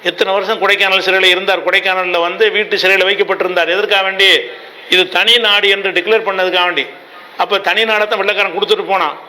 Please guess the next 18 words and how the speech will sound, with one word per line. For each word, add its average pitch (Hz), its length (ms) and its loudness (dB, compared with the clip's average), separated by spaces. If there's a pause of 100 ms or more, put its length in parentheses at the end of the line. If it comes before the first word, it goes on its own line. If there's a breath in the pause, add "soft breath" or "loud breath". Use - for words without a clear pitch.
(120)
அதை 175 280 0
வந்து 202 200 0
ஜீரணிக்க 202 480 2
மாட்டாங்க 185 300 0
எந்த 180 180 -2
ஒரு 185 120 2
அரசாங்கமும். 180 580 -2 (440 loud breath)
அதையெல்லாம் 196 380 2
பார்த்து 185 260 -2
தான் 208 120 2
அரண்டு 196 260 0
போய் 190 160 4
அண்ணாவெல்லாம் 190 480 0
நினைஞ்சிட்டாரு, 185 360 -2
கையை 190 260 4
விட்டார் 175 300 0
அந்த 170 140 -2
கொள்கையை. 190 420 2